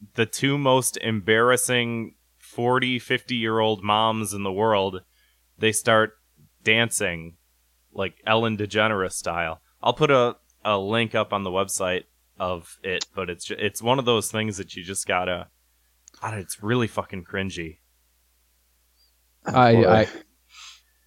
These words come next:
Speaker 2: this sounds like typical morning show schlock.
Speaker 1: Yeah.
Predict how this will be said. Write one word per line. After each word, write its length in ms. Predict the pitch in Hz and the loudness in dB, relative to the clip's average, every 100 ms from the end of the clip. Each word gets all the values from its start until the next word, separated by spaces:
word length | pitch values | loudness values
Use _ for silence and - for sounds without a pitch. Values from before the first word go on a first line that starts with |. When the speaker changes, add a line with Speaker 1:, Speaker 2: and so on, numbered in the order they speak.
| _ _ _ _ _ | _ _ _ _ _
Speaker 2:
this 160 | 151 147 | 4 8
sounds 300 | 196 202 160 | 6 6 6
like 280 | 139 127 | 4 4
typical 840 | - 147 143 135 131 127 123 107 - | 2 2 4 4 6 6 4 2 -2
morning 880 | 123 120 127 127 123 120 117 110 107 | 4 8 8 6 2 2 0 -2 -4
show 360 | - 127 117 | 6 6 6
schlock. 680 | - - 113 110 104 - 62 _ _ _ - | 2 2 4 6 4 -4 -16 _ _ _ -6
Speaker 1:
Yeah. 340 | 101 98 90 | 0 0 0